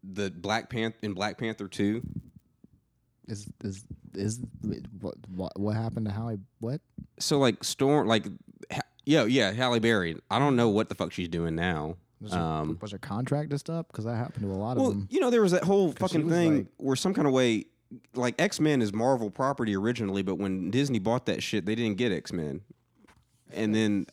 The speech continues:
Speaker 1: I think that that deal had been amended. I don't know what the fuck happened.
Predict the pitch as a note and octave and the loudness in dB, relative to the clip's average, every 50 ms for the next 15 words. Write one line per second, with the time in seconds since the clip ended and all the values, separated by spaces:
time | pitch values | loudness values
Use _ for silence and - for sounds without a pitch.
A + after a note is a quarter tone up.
0 | _ - G#2 - - B2 B2 A2+ - F#2+ G#2 F2 G#2+ G#2+ G2 F2+ G2+ G#2+ G#2+ G2+ | _ -6 -6 -2 -2 -2 -2 0 0 0 0 2 0 0 0 0 0 0 2 2
1 | G#2 G2 F#2 G#2 F#2+ F#2 F2+ F#2 G2 G#2+ G2+ G#2+ G#2 F#2+ G2+ G#2+ F#2+ F2+ F2 F2 | 0 0 0 0 0 2 2 2 2 2 2 2 0 0 0 0 -2 -2 -2 -2
2 | F2 - - - - E2 D#2 - E2 C#2 A#1+ - C#2 C#2+ - | -4 -4 -6 -6 -4 -6 -4 -4 -6 -6 -6 -8 -10 -10 -12